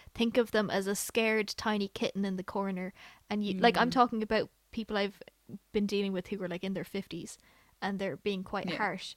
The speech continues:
Speaker 1: My therapist was like, "Treat them like they're a small little kitten that's absolutely terrified," 'cause a lot of
Speaker 2: Mm.
Speaker 1: anger comes from fear. So that's where I'm going with the stray cat moment,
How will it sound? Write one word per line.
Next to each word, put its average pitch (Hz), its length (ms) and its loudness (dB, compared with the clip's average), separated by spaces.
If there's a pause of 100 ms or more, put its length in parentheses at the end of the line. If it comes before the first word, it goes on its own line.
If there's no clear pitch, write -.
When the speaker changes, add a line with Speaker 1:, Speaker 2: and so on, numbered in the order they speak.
(460)
Speaker 1:
My 208 500 0
therapist 208 400 -2
was 208 120 -8
like, 190 160 -6
"Treat - 260 -6
them 208 120 -2
like 208 160 -4
they're 202 200 -6
a 202 60 -6
small 208 380 -2
little 196 240 -4
kitten 185 360 -6
that's 175 180 -8
absolutely 190 460 -8
terrified," 185 560 -8
'cause 196 160 -2
a 175 40 2
lot 214 140 2
of 185 80 -4
Speaker 2:
Mm. 175 80 0
Speaker 1:
anger 196 180 -4
comes 196 260 -8
from 180 180 -8
fear. 175 400 -6 (260)
So - 120 -12
that's 240 220 6
where 254 80 4
I'm 220 100 2
going 202 240 2
with 190 140 -4
the 190 80 -8
stray 180 280 -4
cat - 260 -2
moment, 175 420 -6